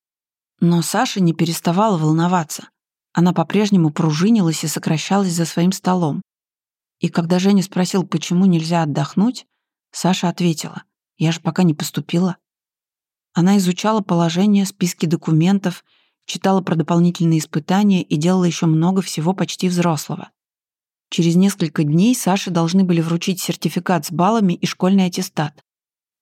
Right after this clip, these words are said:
Мама купила ей выпускное платье, сама, на глаз, потому что Саше было не до походов на рынок. Когда Саша увидела это платье, салатовое, с оборочками, будто сшитое для детсадовского утренника,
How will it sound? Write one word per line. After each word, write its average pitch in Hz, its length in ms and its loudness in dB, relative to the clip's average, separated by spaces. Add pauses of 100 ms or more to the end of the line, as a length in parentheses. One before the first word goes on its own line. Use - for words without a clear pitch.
(100)
Мама 202 300 4
купила 202 320 0
ей 170 220 2
выпускное 185 560 0
платье, 170 480 -2
сама, 175 400 2
на 160 120 2
глаз, 165 440 -4 (440)
потому 170 280 0
что 165 160 -4
Саше 208 300 -2
было 175 180 2
не 165 160 2
до 156 80 -4
походов 170 420 -2
на 175 120 0
рынок. 160 360 -2 (760)
Когда 165 280 -2
Саша 202 380 -2
увидела 165 400 0
это 160 180 -6
платье, 180 600 -4 (160)
салатовое, 160 760 -2
с - 120 -6
оборочками, 160 760 -2 (240)
будто 165 280 -4
сшитое 190 460 -4
для 156 180 0
детсадовского 165 720 -4
утренника, - 640 -4